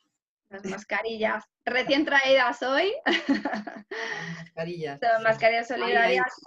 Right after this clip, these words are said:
Speaker 1: con
Speaker 2: En
Speaker 1: el logo y la tenemos en roja también.
Speaker 2: Ah, genial.
Speaker 1: Y
Speaker 2: Genial.
Speaker 1: en negro.
Speaker 2: ¿Y tenéis tallas o algo así o es talla única?
Speaker 1: Es unisex, de, bueno, unisex y unitalla, <laughs> o sea, unitodo.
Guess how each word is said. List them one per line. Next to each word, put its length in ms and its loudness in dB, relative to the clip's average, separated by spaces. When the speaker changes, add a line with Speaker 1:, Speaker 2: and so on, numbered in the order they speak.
Speaker 1:
con 120 0
Speaker 2:
En 80 2
Speaker 1:
el 180 6
logo 560 4
y 140 -6
la 160 0
tenemos 460 -6
en 160 2
roja 420 -4
también. 500 -4
Speaker 2:
Ah, 140 -6
genial. 500 -8
Speaker 1:
Y 400 -6
Speaker 2:
Genial. 220 -10
Speaker 1:
en 120 -12
negro. 180 -18
Speaker 2:
¿Y 60 -6
tenéis 340 -2
tallas 460 0
o 80 0
algo 160 2
así 300 0
o 100 2
es 260 -2
talla 280 -2
única? 340 -4
Speaker 1:
Es 140 -6
unisex, 640 -4
de, 240 -2
bueno, 240 0
unisex 460 -2
y 60 -2
unitalla, 540 2
<laughs> 300 4
o 20 10
sea, 480 4
unitodo. 680 4